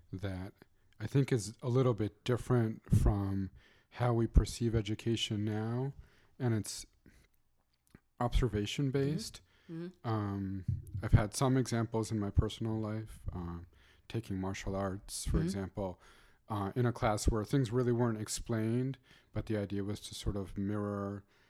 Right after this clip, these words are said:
Speaker 1: the teacher, and eventually things sort of felt right because there's something about your visual sense and your sense of your
Speaker 2: Mm-hmm.
Speaker 1: body that confirms
Speaker 2: Mm-hmm.
Speaker 1: when you finally have it and feels awkward when you
Speaker 2: <laughs>
Speaker 1: don't. And I actually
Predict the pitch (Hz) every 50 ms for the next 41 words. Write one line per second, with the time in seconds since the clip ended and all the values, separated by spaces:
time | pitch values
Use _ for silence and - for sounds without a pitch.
0 | _ - - 113 - - 113 107 - - 123 113 107 104 104 104 98 95 98 101
1 | 101 - - 113 107 101 - - 110 104 98 - - 92 92 85 - - - -
2 | 107 95 - 110 113 113 107 - - 110 95 - 107 95 95 101 98 - - 113
3 | 107 107 - 107 101 95 95 90 95 92 87 - - _ - - - _ _ _
4 | _ _ - 117 117 104 104 120 127 120 123 127 120 117 - - 117 113 107 -
5 | - 104 98 98 92 - - 110 101 - - 101 101 95 156 156 156 - - 107
6 | 104 98 95 90 87 - - - 117 110 - - 113 107 107 110 110 110 113 120
7 | 120 120 - - - - 180 160 165 170 185 - - _ _ - - 139 135 123
8 | 117 107 98 - - 123 127 127 117 - - 131 110 110 107 104 98 90 104 101
9 | 95 101 104 117 120 117 - - - - - - 127 117 - 98 95 - 110 -
10 | 208 131 120 123 117 117 110 110 113 110 - 117 107 110 127 147 165 165 - -
11 | - - - - - - - - _ _ _ - - 117 113 104 104 104 101 -
12 | - 123 135 - - 160